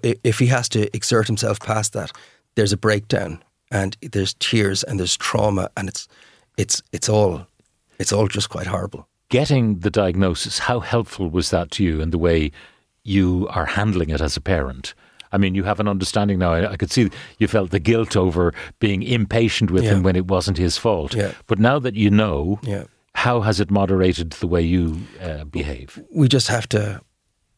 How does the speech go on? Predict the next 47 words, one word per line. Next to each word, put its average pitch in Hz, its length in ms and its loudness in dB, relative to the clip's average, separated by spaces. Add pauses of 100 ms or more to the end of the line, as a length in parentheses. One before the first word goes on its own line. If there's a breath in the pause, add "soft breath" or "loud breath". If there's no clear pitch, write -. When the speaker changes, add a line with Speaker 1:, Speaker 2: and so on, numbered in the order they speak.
(440)
Speaker 1:
it's, 170 500 -2
it's, - 300 0
we 151 160 0
just 165 160 4
have 139 100 -2
to - 60 -16
be 117 80 -4
kind 104 500 -2 (140)
and 107 80 -10
be 107 80 -2
patient 104 560 -2
and 98 140 -2
love 101 200 2
him. 101 240 -2 (100)
It's - 180 -6
like 110 180 -2
there's 110 200 0
times 131 340 0
where 113 100 0
he'll 104 140 2
say, 101 300 0
"I'm, 110 260 -4
I'm 110 140 -6
too 107 120 0
tired 101 340 -2
to - 120 -8
eat." 101 220 -10 (500 soft breath)
And, 110 160 -2
and 117 100 0
any 123 200 0
parent 117 320 2
out 101 140 2
there 110 180 2
who 101 100 2
looks, 107 300 0
who's 107 180 -2
gone 110 240 2
to 107 100 -2
the 92 60 0
<laughs> - 80 0
trouble 104 220 -2
of 110 100 -4
preparing 107 460 -2
any 113 200 0
meal 104 380 2 (400 loud breath)
will 107 140 4
go, 98 360 2